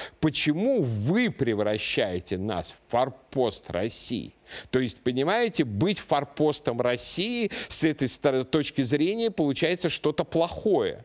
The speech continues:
То есть Александр Григорьевич хочет сказать, что он вынужден быть форпостом России, потому что его Запад заставляет так-, быть таковым. А если бы не заставлял, был бы, видимо, форпостом Польши против России и требовал бы щас у России Смоленск.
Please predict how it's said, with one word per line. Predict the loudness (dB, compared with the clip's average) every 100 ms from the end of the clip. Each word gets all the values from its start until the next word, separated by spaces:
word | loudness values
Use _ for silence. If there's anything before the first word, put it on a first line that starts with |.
| _
То | -4
есть | -4 -2
Александр | -4 -2 0 0 0
Григорьевич | 0 0 0 -2
хочет | -4 -2 -2 -8
сказать, | -4 -2 0 -2 -4 -10
что | -4 0 2
он | 2
вынужден | 2 2 4 4 4 4 2 2 0 -2 -2
быть | 0 0 -2 -8 -18 -20
форпостом | -2 0 0 0 0 0 -2
России, | 0 0 -2 -2 -2
потому | 0 -2 0 0 -2
что | -2 0
его | 0 0
Запад | 0 0 0 -6 -8
заставляет | -4 -4 0 0 2 2 2 -2 -6 -10
так-, | -6 -2 -2
быть | -2 -2 -4
таковым. | -4 -2 -2 0 -2 -6 -4
А | 0
если | 0 -2
бы | 0
не | 0
заставлял, | 0 0 0 2 2 2 -2 -8
был | -2 0 2
бы, | 2
видимо, | 2 0 0 0
форпостом | 0 -2 0 0 0 -4
Польши | -4 0 2 2 -4
против | -4 -2 -2 -2 -4
России | -2 -2 -4 -4 -4 -6 -4
и | -2
требовал | 2 2 2 0 0
бы | 0
щас | 0 0 0
у | 0
России | 0 0 -4
Смоленск. | -4 -2 -2 -2 -6 -12